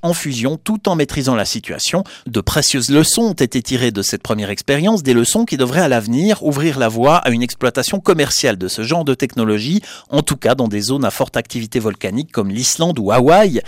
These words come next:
Du coup, un deuxième forage est prévu à proximité du premier. Il devrait être opérationnel d'ici l'année prochaine. Bravo donc, chers amis islandais,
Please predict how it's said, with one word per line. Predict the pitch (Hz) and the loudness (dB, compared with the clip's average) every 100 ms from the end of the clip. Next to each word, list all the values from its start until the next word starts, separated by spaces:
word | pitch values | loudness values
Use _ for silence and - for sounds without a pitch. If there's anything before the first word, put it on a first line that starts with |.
| - - - | -10 -14 -14
Du | - 135 | -10 -8
coup, | - 185 | 0 4
un | 156 | 4
deuxième | 123 170 170 165 | 2 2 2 0
forage | - 160 131 131 117 107 | 0 0 2 2 0 -2
est | 120 | -8
prévu | - 131 120 | -4 -2 0
à | 104 | -2
proximité | 135 - 123 107 123 | -2 -4 -4 -6 -6
du | 117 | -6
premier. | - 95 92 | -8 -12 -10
Il | 113 | -8
devrait | 107 95 120 | -6 -6 -4
être | 127 - | -4 -2
opérationnel | 120 127 104 - 104 123 127 | -4 -2 -2 -4 -4 -6 -6
d'ici | 113 127 175 | -4 -4 -2
l'année | 135 165 185 | 0 0 0
prochaine. | - 117 - 87 - - - | -6 -6 -4 -6 -12 -18 -6
Bravo | - 196 180 240 233 | 2 2 2 -2 -2
donc, | 151 226 226 | 0 2 0
chers | - 202 180 156 | -4 -2 0 0
amis | 165 170 185 | 0 -2 -4
islandais, | 170 160 139 127 | -6 -2 0 2